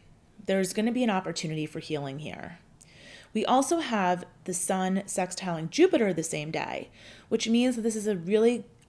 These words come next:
a nice opportunity for expansion. So I am cautiously optimistic <laughs> about this Venus retrograde. The thing about Venus going deep with Pluto over this time is that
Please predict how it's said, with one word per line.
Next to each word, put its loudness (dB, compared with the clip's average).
a 0
nice 2
opportunity -4
for -8
expansion. -6
So 2
I 6
am 6
cautiously 2
optimistic 0
<laughs> 2
about 6
this 0
Venus -2
retrograde. -4
The 2
thing 2
about 2
Venus 0
going 0
deep -6
with -2
Pluto -2
over 0
this -4
time -6
is 2
that 4